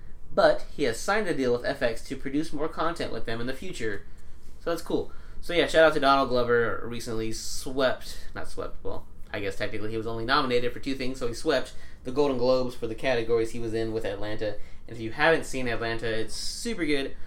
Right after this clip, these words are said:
I haven't finished it. I got, like, uh, I think, like, three more episodes to finish it. But yeah, it's really good, and it's got a lot of high praise and everything, and it's fucking cool to see him get good work. But it, this does suck that it's delayed until twenty eighteen.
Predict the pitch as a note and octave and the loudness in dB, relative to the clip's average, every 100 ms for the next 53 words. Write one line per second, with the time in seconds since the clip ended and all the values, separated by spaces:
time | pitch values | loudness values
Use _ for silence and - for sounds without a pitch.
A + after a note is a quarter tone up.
0 | - - E3+ D#3 D#3+ D#3+ D#3 - B2+ B2+ | -2 2 2 2 0 2 0 0 -2 0
1 | B2 A2+ - - A2+ A2+ A2 G#2+ G2+ G2 | 0 0 -2 -2 0 0 -2 -4 -6 -8
2 | - - - B2 B2 A#2 A2+ - A#2 A2 | -8 -4 -4 -2 0 0 0 0 0 0
3 | G2+ A2+ A#2 C3 - - - - - - | -2 -4 -4 -6 -8 -8 -6 -4 -4 0
4 | B2 A#2 A2 C3+ A#2 A#2 A2 G#2+ - G2+ | 4 4 2 0 0 0 0 0 -2 -2
5 | - G#2+ G2+ G2 F2+ - A2 - F#2+ G2+ | 0 0 2 2 2 2 0 0 0 0
6 | G#2+ G#2 G2+ G#2 G2 G2 G#2+ G#2+ - G2 | 0 0 0 -2 -4 -4 -4 -4 -4 -4
7 | F#2+ G2+ - - C#3+ A#2 A#2 A2 A2 A2 | -4 -6 -4 -4 -2 -4 -4 -2 -2 0
8 | A2 A#2 A#2 - C3 A#2+ - C3+ C3 - | 2 2 2 0 2 0 0 -2 -2 2
9 | D3 - C#3 A#2 A2+ G#2+ - - A#2 A2 | 2 2 0 2 0 0 -2 -2 -2 -2
10 | A2 A2+ A2 G#2 G#2 - G#2+ G#2+ A2 A2 | 0 0 -2 -2 -4 -4 -6 -4 -4 -4
11 | A2 A2 | -4 -6